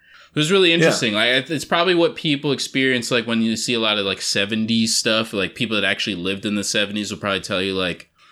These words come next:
Speaker 1: it probably looks like the seventies, but this didn't really feel like what the seventies felt like, or the sixties. You know what I mean? Like, the time period.
Speaker 2: To give you some perspective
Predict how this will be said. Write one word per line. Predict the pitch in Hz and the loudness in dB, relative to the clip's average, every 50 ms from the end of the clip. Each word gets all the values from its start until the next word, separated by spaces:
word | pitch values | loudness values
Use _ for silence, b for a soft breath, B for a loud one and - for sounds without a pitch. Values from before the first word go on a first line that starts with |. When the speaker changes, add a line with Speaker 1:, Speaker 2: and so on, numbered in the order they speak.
| b b b | b b b
Speaker 1:
it | 143 | -2
probably | 190 175 135 117 | 0 2 2 2
looks | 117 123 135 147 143 - - | 2 0 0 -2 -2 -2 -2
like | 147 135 131 - | -2 -2 -2 -2
the | 139 | -4
seventies, | - - 151 139 135 139 135 135 131 123 | 0 2 2 2 2 2 2 0 0 0
but | 113 120 110 | -2 -4 -4
this | 110 131 123 - | -2 -4 -4 -2
didn't | 127 113 104 95 95 | -2 -2 -2 -2 -2
really | 95 92 87 82 | -4 -4 -4 -6
feel | - - - 107 101 95 92 | -8 -8 -4 -2 -2 -2 0
like | 90 85 82 - - | -2 -2 -4 -6 -8
what | 78 76 | -10 -8
the | - - | -8 -6
seventies | - - 90 80 80 80 80 - | -4 -4 -4 -4 -6 -6 -8 -8
felt | - - 101 95 92 - - | -8 -4 -4 -4 -4 -4 -6
like, | 82 87 87 82 85 87 82 76 - | -6 -4 -2 -2 -2 -2 -4 -4 -6
or | 80 76 | -6 -6
the | 73 73 - | -6 -6 -6
sixties. | - 92 95 - - | -4 -4 -4 -2 -2
You | 135 143 | 0 2
know | 156 | 2
what | 151 | 2
I | 139 | 2
mean? | 135 131 131 135 135 123 | 2 0 0 0 0 0
Like, | 110 101 92 - - b b b b b | 0 0 -2 -4 -8 b b b b b
the | b - | b -8
time | - - 110 104 101 98 101 | -4 -2 0 0 0 0 -2
period. | 104 - 110 104 101 101 101 101 104 117 - b b b b b - | -4 -4 -2 -2 0 0 0 -2 -2 -6 -10 b b b b b -4
Speaker 2:
To | - 151 | -2 0
give | 139 160 160 160 | 2 2 4 4
you | 160 139 | 4 2
some | - - 120 | 2 0 0
perspective | - 107 - - - 139 139 135 - 131 113 98 | 0 0 0 2 2 2 2 4 4 2 2 2